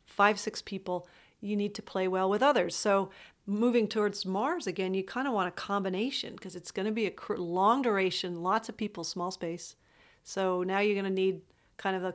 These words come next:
a mixture of the, the right stuff and the, you know, the space shuttle kind of, uh, good-natured person who can get along with everyone. But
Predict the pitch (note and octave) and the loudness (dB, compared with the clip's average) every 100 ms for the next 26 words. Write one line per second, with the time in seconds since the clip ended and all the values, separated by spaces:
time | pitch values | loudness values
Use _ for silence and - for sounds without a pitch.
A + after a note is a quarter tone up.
0 | - - G3+ A3 A#3+ - G#3 F#3+ F#3 E3 | -6 -4 2 2 2 -2 -2 0 -2 -4
1 | F#3 F3+ F#3+ F#3 G#3 G#3 - G3+ G3 F#3 | -4 -4 -2 4 4 4 0 0 0 -4
2 | F#3 F3 E3+ _ - _ _ _ _ _ | -2 -4 -8 _ -20 _ _ _ _ _
3 | - - - G#3+ G3 F#3+ - A3 G#3+ - | -12 -12 -6 -4 -4 -6 4 6 6 2
4 | - F#3+ F3+ G3 F#3+ F3+ D3+ - - _ | 2 4 2 2 0 -2 -6 -16 -20 _
5 | - - - - - _ _ _ - - | -20 -20 -20 -20 -20 _ _ _ -12 -4
6 | E3+ - - _ F3 A3 F#3+ G3+ F#3+ F#3+ | -4 -4 -8 _ 2 4 4 0 2 -2
7 | F#3 F#3+ F#3 F#3 F3 F#3 F3+ F#3 F#3 A3 | -2 -4 -2 -4 -4 -4 -2 2 4 4
8 | A3 F#3+ F3+ F#3 F#3 F#3 F3+ | 4 0 0 0 -2 -4 -6